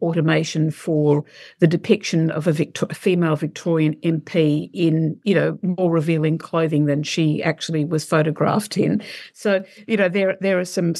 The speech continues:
there's a bit of slippage that happens, um, and, and bearing in mind that in our report we spoke to, uh, we spoke to, by and large, mainstream media editors.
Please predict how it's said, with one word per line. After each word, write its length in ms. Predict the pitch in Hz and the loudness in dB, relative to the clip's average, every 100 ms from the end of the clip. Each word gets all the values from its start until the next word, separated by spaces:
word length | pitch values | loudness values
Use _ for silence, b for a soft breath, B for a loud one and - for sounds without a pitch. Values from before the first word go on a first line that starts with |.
| - - | -4 2
there's 220 | 185 185 | 2 2
a 60 | 160 | -2
bit 160 | 185 | 0
of 60 | 180 | 0
slippage 540 | - 202 196 156 143 | 0 -2 0 -2 2
that 160 | 170 165 | 2 2
happens, 560 | 180 165 160 151 143 - | 0 -2 2 2 0 -2
um, 240 | 160 156 175 | 0 0 2
and, 200 | 170 175 | 0 0
and 160 | 170 | 0
bearing 280 | 185 180 165 | 2 2 2
in 100 | 156 | 0
mind 220 | 160 156 | 0 0
that 200 | 156 - - | -2 -4 -2
in 100 | 175 | 0
our 120 | 165 | 2
report 400 | 156 156 170 156 | 0 0 0 2
we 100 | 156 | 2
spoke 420 | 151 - 165 156 - | 0 0 0 0 -2
to, 400 | 170 151 147 B B B B B B _ | 0 0 0 B B B B B B _
uh, 420 | 165 156 147 147 214 - _ - _ | 0 0 0 -2 -4 -14 _ -20 _
we 220 | 175 175 175 | -2 0 0
spoke 340 | - 180 160 | -2 -2 -2
to, 320 | - 165 156 - - 220 247 - | -2 -2 -2 -8 -16 -10 -10 -6
by 180 | 269 247 | -2 -2
and 100 | 196 | 0
large, 300 | 175 156 156 | 0 -2 0
mainstream 640 | 170 160 160 - 170 160 165 | 0 0 -2 -2 -2 0 0
media 320 | 165 156 151 | 0 0 0
editors. 600 | 175 180 - 160 - - | 0 0 -2 -4 -4 -8